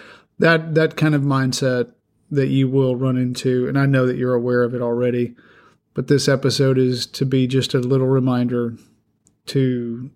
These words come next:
not let it get used against you and destroy yourself because of your own level of tenacity. I touched on this in my book, but I don't believe I've touched on this yet in an episode. Several years ago, I had gone over,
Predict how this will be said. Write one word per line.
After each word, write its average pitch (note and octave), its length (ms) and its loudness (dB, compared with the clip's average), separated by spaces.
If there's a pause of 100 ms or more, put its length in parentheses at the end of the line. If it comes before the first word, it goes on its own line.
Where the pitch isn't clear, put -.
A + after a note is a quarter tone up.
not C#3+ 400 2
let C3+ 140 2
it B2+ 120 0
get C3 220 -2
used C3 340 0
against C3 400 0
you B2+ 120 0
and B2 100 -2
destroy C3 320 -2
yourself C3 680 -2 (440)
because E3 320 2
of E3+ 160 4
your D#3 180 4
own D3+ 220 2
level C3 320 0
of A#2 160 -2
tenacity. A#2+ 760 -6 (880)
I D#3+ 120 0
touched A3+ 340 0
on E3 140 2
this D3+ 180 -2
in D#3+ 140 0
my C#3+ 160 -2
book, C#3 320 -2
but C#3+ 100 -4
I C#3 60 -2
don't D3 160 -2
believe C#3 240 -2
I've B2+ 180 -6
touched D3 340 -6
on C#3 120 -4
this C3+ 240 -4
yet C3+ 320 -2
in C#3 100 -6
an B2+ 140 -6
episode. C3 680 -6 (720)
Several A#3 300 2
years D#3+ 240 2
ago, C3+ 500 0 (560)
I D#3 120 2
had D#3 100 2
gone E3+ 220 2
over, D3 400 0